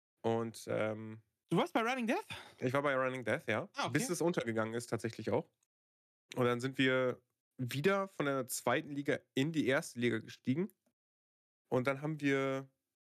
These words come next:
Speaker 1: ich war übrigens auch Rookie of the Season in der, in der Season damals.
Speaker 2: Ja, das hast du schon mal erzählt, ja.
Speaker 1: Sehr stolz drauf. Aber w-, wir mussten dann in diesem, diesem Pokalspiel, was mit dem D F B vergleichbar wäre,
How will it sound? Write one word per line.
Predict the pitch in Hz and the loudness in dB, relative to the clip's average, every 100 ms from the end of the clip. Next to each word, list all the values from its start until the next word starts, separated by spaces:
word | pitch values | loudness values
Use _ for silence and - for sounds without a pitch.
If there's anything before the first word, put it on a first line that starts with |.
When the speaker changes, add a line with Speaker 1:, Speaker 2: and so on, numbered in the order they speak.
| _ _ - | _ _ -8
Speaker 1:
ich | 117 | 0
war | 131 | 0
übrigens | 131 127 120 | 2 -2 -2
auch | 120 120 | -2 -2
Rookie | 147 139 | -4 -2
of | 123 | -2
the | 123 | -6
Season | 117 139 117 | -8 -6 -6
in | 107 | -4
der, | 107 107 - - | -2 -4 -6 -6
in | 113 | -2
der | 113 | -2
Season | 113 120 107 | -2 -6 -2
damals. | 107 101 101 - - | -2 -2 -4 -10 -4
Speaker 2:
Ja, | 190 | -4
das | 185 | -2
hast | 196 165 | -2 0
du | |
schon | 180 | 0
mal | 170 | 0
erzählt, | 160 160 139 | 0 -4 -2
ja. | 139 131 - - - _ | -4 -6 -16 -20 -20 _
Speaker 1:
Sehr | - 131 117 | -4 -2 0
stolz | 107 104 | -2 -2
drauf. | 101 95 - - 113 | -8 -8 -16 -18 -2
Aber | 127 135 135 - _ _ _ _ _ _ _ _ | 2 2 0 -4 _ _ _ _ _ _ _ _
w-, | 131 123 - | -10 -10 -16
wir | 117 123 135 | -4 0 2
mussten | 147 180 170 | 2 2 2
dann | 151 | 2
in | 151 139 | 0 -4
diesem, | 139 135 135 127 117 | -2 -2 -2 -4 -6
diesem | 117 123 | -2 -2
Pokalspiel, | - - 156 180 - 117 113 | -2 -2 0 0 -4 -2 0
was | 110 - | -2 -2
mit | 123 117 117 | -2 -2 0
dem | 117 110 104 | -2 -2 0
D | 127 | 0
F | 120 | 2
B | 139 | -2
vergleichbar | 139 117 110 113 104 | 0 0 -2 0 -2
wäre, | 110 110 | 0 -2